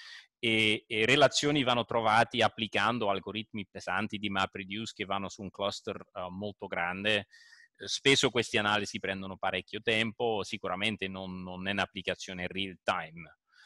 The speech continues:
Ehm, ed ecco dove, dove entra il graph. Il graph, ehm,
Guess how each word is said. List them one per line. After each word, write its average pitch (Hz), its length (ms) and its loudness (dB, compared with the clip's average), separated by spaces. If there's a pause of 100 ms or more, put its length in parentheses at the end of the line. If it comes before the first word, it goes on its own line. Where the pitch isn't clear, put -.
(260)
Ehm, 98 360 2 (100)
ed 175 180 4
ecco 143 300 6
dove, 117 600 0
dove 110 280 2
entra 107 340 2
il 151 140 -2
graph. 104 540 2
Il 117 180 -12
graph, 110 680 0
ehm, 98 580 -2